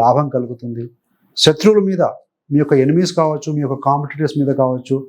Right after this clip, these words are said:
విజయం అనేది వరిస్తుందని చెప్పాలండి. వాహన సౌఖ్యం, కొత్త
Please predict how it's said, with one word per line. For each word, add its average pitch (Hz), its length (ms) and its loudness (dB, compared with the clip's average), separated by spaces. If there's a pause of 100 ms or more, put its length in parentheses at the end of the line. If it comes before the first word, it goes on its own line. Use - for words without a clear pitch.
(400)
విజయం 185 260 6
అనేది 175 220 -4
వరిస్తుందని 135 500 -6
చెప్పాలండి. 120 500 -14 (300)
వాహన 160 240 4 (100)
సౌఖ్యం, 147 320 2
కొత్త 135 120 0